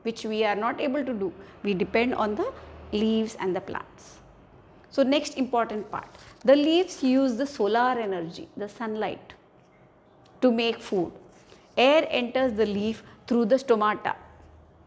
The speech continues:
and moves into tiny spaces around the food making cells in the leaf. Carbon dioxide from the air passes through the cell walls and the membranes of the cell.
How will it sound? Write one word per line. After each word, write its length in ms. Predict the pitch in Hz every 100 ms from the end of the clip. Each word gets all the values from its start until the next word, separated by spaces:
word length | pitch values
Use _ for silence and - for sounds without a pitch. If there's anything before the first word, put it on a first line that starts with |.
| - - -
and 240 | 180 190 208
moves 300 | 277 302 277
into 280 | 254 233 247
tiny 480 | 247 220 233 262 269
spaces 580 | - 202 185 208 208 - - -
around 420 | 190 208 208 208
the 60 | 226
food 300 | 240 220 190
making 360 | 190 190 202
cells 420 | 208 180 175 - -
in 140 | 185
the 80 | 180
leaf. 480 | 190 180 - - - - - - - - - - -
Carbon 400 | 285 285 320 311
dioxide 600 | 311 302 - 302 302 -
from 260 | 226 214
the 140 | 190 -
air 380 | 185 180 190 - - -
passes 440 | - 247 269 311 285
through 240 | - 220
the 120 | 208
cell 400 | 226 - 196 202
walls 540 | 190 185 180 - - - - - -
and 280 | 190 208
the 60 | 214
membranes 560 | 196 185 185 190 190 190
of 80 |
the 140 | - 170
cell. 260 | - -